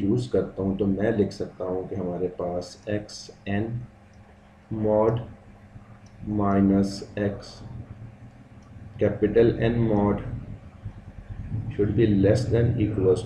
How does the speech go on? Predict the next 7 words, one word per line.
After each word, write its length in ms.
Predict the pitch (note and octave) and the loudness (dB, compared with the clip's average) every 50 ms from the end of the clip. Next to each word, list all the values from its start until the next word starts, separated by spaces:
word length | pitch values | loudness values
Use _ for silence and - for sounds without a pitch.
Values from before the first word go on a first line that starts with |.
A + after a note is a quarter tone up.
| - - | -4 -2
to 160 | G2+ G2 G2 F#2+ - - - - - - - - - - - - - - - - - - - - - - - G#2 | 0 2 2 2 0 -2 -6 -10 -14 -14 -14 -14 -16 -16 -16 -16 -16 -16 -18 -20 -20 -20 -20 -18 -12 -4 0 2
x 340 | G#2+ G#2+ G#2+ - - - - - - - - - - - | 2 2 2 -2 -10 -14 -14 -14 -14 -14 -14 -12 -6 -2
n 240 | G#2 G#2+ A2 A#2+ B2 - - - - - - - - - - - - - - - - - - - - - - - G#2 G#2 | 0 0 2 2 0 -2 -4 -8 -10 -12 -16 -18 -20 -20 -20 -18 -18 -18 -18 -20 -20 -20 -20 -20 -20 -16 -10 -6 -4 -2
minus 480 | G2+ G2+ G2 G2 G2 G2+ G2+ - - - - G#2 G#2+ | 0 2 2 4 4 2 2 0 -4 -8 -4 -2 -2
x 240 | G#2+ - - - - - - - - - - - - - - - - - - - - - - | -2 -4 -6 -12 -12 -14 -16 -18 -20 -20 -20 -20 -20 -20 -20 -20 -20 -20 -20 -20 -12 -4 0
capital 560 | G#2 G2+ - - G#2+ - - B2 B2 B2+ B2 B2 | 0 0 2 0 0 4 6 6 8 8 8 8
N 340 | B2+ B2+ C3 - - - | 6 4 4 0 -4 -8